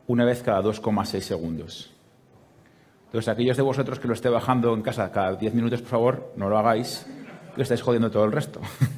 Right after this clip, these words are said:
<laughs> Por suerte, eh, le gusta. Por suerte, para que todo esto sea más fácil, inte-, establecemos colaboraciones con diferentes empresas para que, por ejemplo, nos dejen el servicio de descargas gratis,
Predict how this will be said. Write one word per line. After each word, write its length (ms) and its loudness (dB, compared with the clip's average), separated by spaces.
<laughs> 540 -20
Por 140 8
suerte, 440 4
eh, 320 0
le 80 0
gusta. 320 -4
Por 140 6
suerte, 220 6
para 160 6
que 100 4
todo 120 2
esto 140 0
sea 180 6
más 180 4
fácil, 340 2
inte-, 380 0
establecemos 500 0
colaboraciones 560 4
con 160 2
diferentes 360 0
empresas 320 2
para 120 0
que, 80 0
por 100 0
ejemplo, 220 0
nos 180 2
dejen 560 0
el 80 -2
servicio 300 2
de 60 8
descargas 440 0
gratis, 540 -4